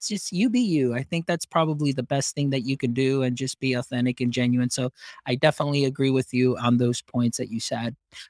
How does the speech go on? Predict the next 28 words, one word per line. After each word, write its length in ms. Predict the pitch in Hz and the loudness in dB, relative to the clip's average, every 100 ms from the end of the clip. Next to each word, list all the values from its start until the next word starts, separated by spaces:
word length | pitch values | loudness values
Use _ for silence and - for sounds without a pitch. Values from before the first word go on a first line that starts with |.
| _ - | _ 4
All 80 | 220 | 4
right. 240 | 160 143 | 4 2
So 140 | - | 2
Scott, 340 | 196 - 214 190 | 2 4 4 6
now 100 | 214 | 4
let's 200 | 220 - | 4 4
go 120 | 294 | 4
ahead 140 | 285 | 6
and 100 | 269 | 6
just 180 | 247 233 | 6 2
transition 480 | - 226 202 214 220 | 2 2 2 0 0
a 60 | 202 | 2
little 220 | 196 190 | 2 2
bit. 120 | 196 | 2
I 60 | 185 | 4
know 160 | 196 | 4
we've 180 | 190 190 | 4 4
already 280 | 185 180 170 | 2 2 0
talked 260 | - 165 | 0 -2
about 260 | 165 156 151 | -2 -2 -2
this 200 | 156 - | -2 0
and 80 | 147 | 0
many 180 | 151 147 | 0 0
people 260 | 151 147 143 | -2 0 -2
are 60 | |
familiar 440 | - 135 139 139 139 | -2 -2 0 2 2
now 220 | 135 135 | 2 0
with 260 | 135 131 | 0 -2